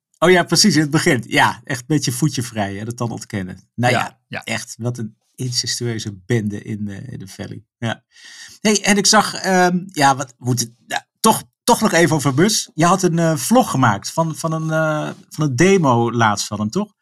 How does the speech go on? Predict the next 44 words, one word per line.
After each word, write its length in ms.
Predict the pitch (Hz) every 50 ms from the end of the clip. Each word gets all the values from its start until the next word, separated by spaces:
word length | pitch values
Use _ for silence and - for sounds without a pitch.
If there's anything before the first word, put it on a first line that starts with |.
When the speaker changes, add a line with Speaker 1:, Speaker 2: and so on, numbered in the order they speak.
| _ _
Speaker 2:
Ja, 340 | - 135 147 175 180 156 123
hè, 220 | 123 139 180 190
het, 160 | 139 139 117
het, 160 | 131 120 101 117
eh, 140 | 113 110 107
komkommertijd. 680 | - 135 120 - 156 156 165 160 - 147 127 117 110 95
Dus 120 | 107 104
je 80 | - 120
moet 160 | 110 123 110
wat 220 | 113 131 151 -
om, 320 | 143 - 135 123 120 123 117
eh, 220 | 110 110 113 -
om, 240 | - 120 107 107 113
eh, 200 | 110 110 104 -
om 100 | 113 113
je 80 | 113 110
tijd 300 | - - 117 110 107 -
een 60 | 104
beetje 320 | 110 107 110 104 - 117
te, 300 | 104 - 117 110 107 107 107
te, 180 | - - 113 -
te, 160 | - 131 123
te 120 | - 139
besteden 500 | 120 123 123 120 147 131 127 123 123 139
in 120 | 135 131 127
de, 220 | 127 123 120 120
in 80 | 127 127
de 60 | 127
zomermaanden. 680 | 110 135 127 127 123 117 107 110 104 101 110 139 202
Nee, 100 | 220 233
ik 100 | 233 226
vond 120 | - 277 214
het 100 | 196 196
heel 80 | 185
leuk, 260 | 175 240 262 175 - -
want, 240 | 160 175 165 -
eh, 580 | - 175 170 170 160 156 156 156 - - - 143
Tesla 440 | 139 - - 214 226 - - 139 139
die 160 | 131 135 135
had 140 | 139 135 -
een 400 | 127 113 - - - 139 135 123 -
A 200 | 113 127 170 180
I-day 340 | 185 147 170 170 175 180
zogenaamd. 760 | - - 170 160 175 - - 160 156 196 208 233 233 277 -